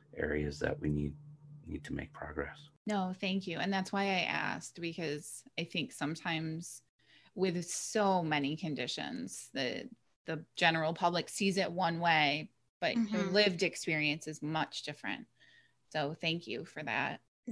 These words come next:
Speaker 3: Thanks for the question.
Speaker 2: No, of course. Um, I would love to have you on my blog if you, <laughs> if you're interested. You could talk about your, um, your experience and your, your organization, which I think is amazing.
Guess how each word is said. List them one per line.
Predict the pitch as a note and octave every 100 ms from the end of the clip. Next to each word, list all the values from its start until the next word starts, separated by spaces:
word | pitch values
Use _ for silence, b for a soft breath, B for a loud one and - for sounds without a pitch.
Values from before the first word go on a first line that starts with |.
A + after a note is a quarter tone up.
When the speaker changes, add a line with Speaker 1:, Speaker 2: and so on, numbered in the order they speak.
| -
Speaker 3:
Thanks | A#3 B3 C4
for | - B3
the | G#3+
question. | - G#3 D4+ - G#3 G#3 A3+ B3 B3+ - _ _ -
Speaker 2:
No, | F#3
of | F#3+ D#3+ D#3+
course. | - F#3+ D3 F#3 - B B B -
Um, | G3+ G3 F#3+ F3+ E3 -
I | G#3
would | A3
love | G#3 A3+
to | A#3+
have | A#3 A3
you | G3+
on | F3
my | F3 G#3+
blog | F#3+ E3 F3 A3
if | -
you, | - D4 -
<laughs> |
if | D4+ - D#4 E4+ C#4 C#4 E4
you're | B3+ B3
interested. | A#3 B3 A3 G3+
You |
could | G#3
talk | A3+ G3
about | G3+ F#3+
your, | G3 G3 F#3 B D#4 B B -
um, | G3 F#3+ F#3 F3+ F3 -
your | G3
experience | F#3+ - G3+ G3 F#3+ F#3+
and | F#3+ G3
your, | F#3 F3+ F3
your | G3+ F3+
organization, | F#3 G3 F#3+ F3+ F3 F3 F#3
which | F3+
I | F#3
think | F#3 F#3
is | F#3
amazing. | F3+ E3+ F3+ F3 E3+ F3